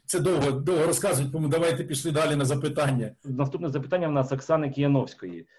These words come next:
Speaker 2: От, вона до Кондратєва. «Сердечно дякую вам за це відео. Багато для себе стало зрозумілим. Дуже просила б Анатолія Кондратєва розповісти про сексуальну прив'язку. Це дуже важливо». І там п'ять знаків оклику. «Дякую за вашу працю». Вона,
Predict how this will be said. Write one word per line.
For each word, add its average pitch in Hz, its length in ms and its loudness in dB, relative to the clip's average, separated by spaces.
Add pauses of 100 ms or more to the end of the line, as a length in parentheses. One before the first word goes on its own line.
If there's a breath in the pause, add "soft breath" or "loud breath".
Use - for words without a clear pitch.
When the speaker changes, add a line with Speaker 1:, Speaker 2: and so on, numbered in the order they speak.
(160)
Speaker 2:
От, 98 300 -6
вона 127 200 -2
до 127 160 -2
Кондратєва. 135 680 -2 (260 loud breath)
«Сердечно 139 460 -4
дякую 131 300 0
вам 123 140 2
за 120 80 -6
це 139 160 -6
відео. 139 320 2
Багато 127 320 -2
для 123 60 -2
себе 127 240 -2
стало 120 220 -2
зрозумілим. 123 540 -2
Дуже 139 240 0
просила 131 380 0
б - 100 -8 (200 soft breath)
Анатолія 127 380 0
Кондратєва 131 500 0
розповісти 139 420 -4
про 123 140 -8
сексуальну 135 480 0
прив'язку. 131 440 0
Це - 180 0
дуже 147 280 -4
важливо». 127 460 0
І 92 140 -4
там 95 240 -12
п'ять 127 220 0
знаків 110 300 -8
оклику. - 400 -8
«Дякую 135 300 -2
за 107 100 -6
вашу 120 320 -4 (280)
працю». 135 300 -4 (120)
Вона, 98 180 -12